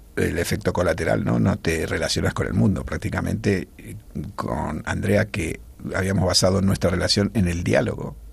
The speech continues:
¿sí? Que era nuestra, nuestra esencia como pareja, desapareció. Eh,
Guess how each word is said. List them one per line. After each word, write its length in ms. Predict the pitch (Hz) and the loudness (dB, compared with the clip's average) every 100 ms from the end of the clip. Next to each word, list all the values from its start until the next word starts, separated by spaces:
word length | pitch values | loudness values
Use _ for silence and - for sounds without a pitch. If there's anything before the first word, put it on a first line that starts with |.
| - - - | -16 -16 -10
¿sí? 300 | - - - - - - - | -8 -6 -10 -16 -18 -18 -4
Que 120 | 90 | -2
era 240 | 87 87 | 0 0
nuestra, 1080 | 92 - 98 113 110 - 82 - - - - - | 0 2 4 4 2 -4 -2 -4 -4 -6 -6 -2
nuestra 340 | 95 95 - - | 2 2 2 2
esencia 420 | - 113 104 90 | 4 6 4 0
como 200 | 87 87 | 0 0
pareja, 440 | 92 104 - - - - - | 0 0 0 -4 -6 -18 -16
desapareció. 680 | - 78 - - - - - 104 - - - - - - - | -6 -4 -4 -4 -4 -2 -4 -8 -18 -20 -20 -20 -20 -20 -20
Eh, 320 | - 87 85 | -8 -6 -6